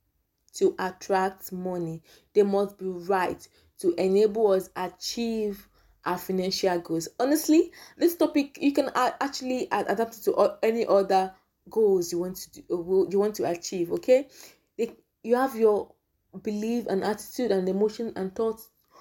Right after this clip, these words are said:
You need to make them right to enable you to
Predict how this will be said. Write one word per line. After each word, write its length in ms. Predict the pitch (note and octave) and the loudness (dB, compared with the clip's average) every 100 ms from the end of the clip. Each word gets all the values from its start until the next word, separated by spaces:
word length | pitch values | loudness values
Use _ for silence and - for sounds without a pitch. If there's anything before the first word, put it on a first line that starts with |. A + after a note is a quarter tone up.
| - - | -20 -10
You 80 | G3+ | -4
need 520 | G3+ G3+ A3 C4+ - | -2 -2 -2 -4 -4
to 120 | G#3 | -2
make 340 | F#3+ G#3 G#3+ | 2 2 2
them 260 | G3+ G3 F#3 | -2 -4 -4
right 260 | E3+ F3 F3 | -6 -6 -6
to 100 | - | -6
enable 480 | F#3 G#3+ G3+ G#3+ G#3+ - - _ - | -2 -2 -4 -14 -14 -20 -20 _ -10
you 140 | G#3 | -8
to 360 | G3+ - F#3 | -8 -6 -6